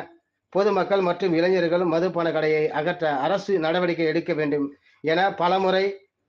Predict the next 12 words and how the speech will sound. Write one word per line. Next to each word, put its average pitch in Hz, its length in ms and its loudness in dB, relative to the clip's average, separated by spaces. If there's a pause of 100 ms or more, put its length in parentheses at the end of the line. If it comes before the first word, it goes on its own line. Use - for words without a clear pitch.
(600)
மாவட்ட 233 520 0
ஆட்சியர் 208 440 2 (140)
மற்றும் 180 540 0
சம்பந்தப்பட்ட 190 680 -2
துறைக்கு 175 420 0 (180)
மனு 180 220 0
அளித்துள்ளனர். 147 640 -2 (440)
இந்நிலையில் 220 540 2
மதுபான 196 460 2
கடையில் 175 440 2
அருகே 185 360 2 (380)
பார் 185 300 2